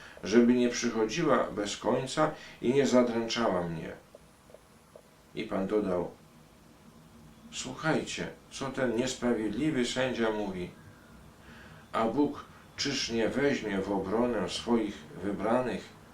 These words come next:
którzy dniem i nocą wołają do Niego, i czy będzie zwlekał w ich sprawie?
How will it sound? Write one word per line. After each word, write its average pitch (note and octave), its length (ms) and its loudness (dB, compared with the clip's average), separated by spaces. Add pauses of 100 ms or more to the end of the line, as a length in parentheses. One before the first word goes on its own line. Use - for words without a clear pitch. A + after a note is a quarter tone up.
(640)
którzy G#2 280 0
dniem A#2+ 320 0
i G2 120 -2
nocą A#2 440 0
wołają A2 640 4
do G2+ 140 0
Niego, A#2 500 2 (560)
i G#2+ 120 -4
czy G2+ 180 0
będzie C#3+ 400 4
zwlekał A#2 560 4
w - 140 -10
ich A#2 100 -8
sprawie? B2 520 -2